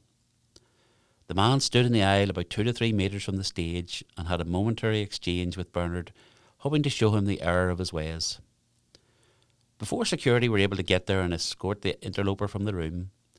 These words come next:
Manning had already cut him dead with a short sentence which was delivered with total calmness and compassion. "Listen, son,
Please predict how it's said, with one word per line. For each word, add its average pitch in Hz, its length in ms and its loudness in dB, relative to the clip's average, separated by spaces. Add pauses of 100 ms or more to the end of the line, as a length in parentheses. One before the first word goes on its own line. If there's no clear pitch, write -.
(360)
Manning 117 380 6
had 110 140 -2
already 90 300 2
cut 95 240 -2
him 92 80 0
dead 87 480 0
with - 160 -10
a 82 60 -6
short 113 280 0
sentence - 640 0
which - 180 -10
was 87 120 -10
delivered 87 500 0
with - 140 -14
total 117 300 -6
calmness 95 500 0
and 95 120 -6
compassion. 87 640 -6 (1500)
"Listen, 85 280 -4
son, 82 320 -4